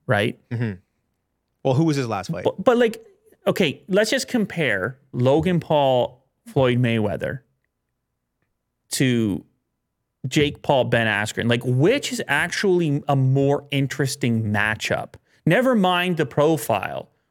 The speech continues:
Speaker 1: or the popularity. Just which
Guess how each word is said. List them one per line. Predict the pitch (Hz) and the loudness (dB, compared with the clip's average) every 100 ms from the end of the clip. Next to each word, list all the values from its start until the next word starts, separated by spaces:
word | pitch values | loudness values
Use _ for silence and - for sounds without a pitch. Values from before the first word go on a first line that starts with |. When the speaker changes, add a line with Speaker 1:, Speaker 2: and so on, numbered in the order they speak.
| - | -2
Speaker 1:
or | 131 | 0
the | |
popularity. | 127 151 143 135 127 139 143 113 85 - - _ _ _ _ _ _ _ _ _ _ 135 | 0 0 0 0 2 4 2 0 -4 -12 -18 _ _ _ _ _ _ _ _ _ _ -4
Just | 165 156 151 | 0 0 0
which | 135 147 214 226 - - | 0 4 2 0 -4 -6